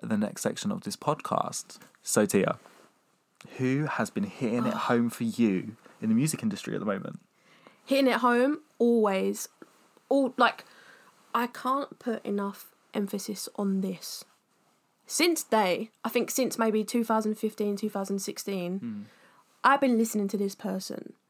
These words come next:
Speaker 2: The diss tracks that come out on SoundCloud that you can no longer see or hear or find anywhere.
Speaker 1: Okay.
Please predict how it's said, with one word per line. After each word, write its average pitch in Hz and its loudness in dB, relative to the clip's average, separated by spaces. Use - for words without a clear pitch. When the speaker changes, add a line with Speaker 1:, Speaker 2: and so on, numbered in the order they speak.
Speaker 2:
The 233 6
diss 233 2
tracks 220 0
that 208 0
come 208 2
out 196 4
on 202 2
SoundCloud 208 2
that - 6
you 220 6
can 220 2
no 214 8
longer 208 6
see 226 4
or 202 4
hear 220 2
or 185 2
find 220 2
anywhere. 214 4
Speaker 1:
Okay. 131 0